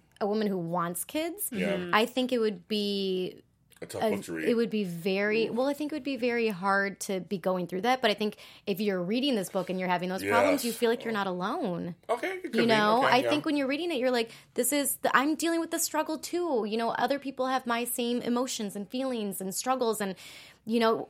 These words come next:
Speaker 1: y-, the biggest thing was her struggle in faith. She was just like, "Why? I'm a good person."
Speaker 2: I got
Speaker 1: You
Speaker 2: angry.
Speaker 1: know?
Speaker 2: I got angry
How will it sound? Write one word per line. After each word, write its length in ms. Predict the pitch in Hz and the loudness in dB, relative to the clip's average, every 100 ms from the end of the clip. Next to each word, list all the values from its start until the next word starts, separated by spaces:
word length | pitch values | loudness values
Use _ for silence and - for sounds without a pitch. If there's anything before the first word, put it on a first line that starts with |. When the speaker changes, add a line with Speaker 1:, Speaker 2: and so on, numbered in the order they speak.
| - | -10
Speaker 1:
y-, 380 | 160 247 - 233 | -8 -2 0 0
the 120 | 226 | 2
biggest 260 | 254 285 - | 2 0 0
thing 180 | 233 | 0
was 120 | 208 202 | 0 -2
her 100 | 220 | -4
struggle 320 | - 214 254 | -4 -2 -2
in 100 | 269 | -4
faith. 560 | - - 302 240 - | -2 0 0 0 -4
She 180 | - - | -8 -6
was 120 | 254 247 | -4 -4
just 220 | 262 254 | -6 -4
like, 140 | 285 220 | -4 -4
"Why? 420 | 190 220 339 415 | -2 2 4 4
I'm 120 | 285 | 4
a 40 | 311 | 6
good 260 | 339 277 - | 8 6 4
person." 640 | - 403 453 - 233 208 | -2 0 2 2 2 4
Speaker 2:
I 120 | - - | 8 10
got 120 | 233 | 10
Speaker 1:
You 60 | 214 | 8
Speaker 2:
angry. 160 | 277 | 8
Speaker 1:
know? 280 | 269 262 277 | 8 6 6
Speaker 2:
I 80 | 330 | 6
got 200 | - 147 | 8 6
angry 340 | 120 151 156 | 4 2 0